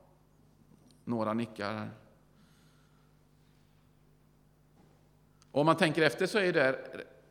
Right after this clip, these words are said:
rätt och slätt en slags bön. Och det är ju en fullständigt livsfarlig sång att sjunga egentligen. Att, att vi bara vågar sjunga den sången i bön. "Driv oss ut att bygga broar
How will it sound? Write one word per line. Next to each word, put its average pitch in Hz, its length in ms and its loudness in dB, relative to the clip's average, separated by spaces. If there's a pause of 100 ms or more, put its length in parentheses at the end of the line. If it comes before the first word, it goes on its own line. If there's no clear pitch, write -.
rätt - 280 -2
och 139 80 0
slätt - 380 2
en 127 140 0
slags 131 400 -2
bön. 180 280 2 (1600)
Och 165 100 2
det 156 80 8
är 131 40 8
ju 139 100 8
en 185 120 2
fullständigt 165 680 2
livsfarlig 185 720 2
sång 143 320 4
att 131 100 0
sjunga 117 380 -2
egentligen. 98 400 -6 (1000)
Att, 156 280 4
att 160 200 4
vi 160 60 4
bara 156 260 8
vågar 175 420 6
sjunga 196 320 6
den 127 180 2
sången 120 460 0
i 139 100 -2
bön. 127 500 2 (1160)
"Driv 202 580 2
oss 214 260 4
ut 160 420 2
att 147 260 0
bygga 135 340 4
broar 123 600 2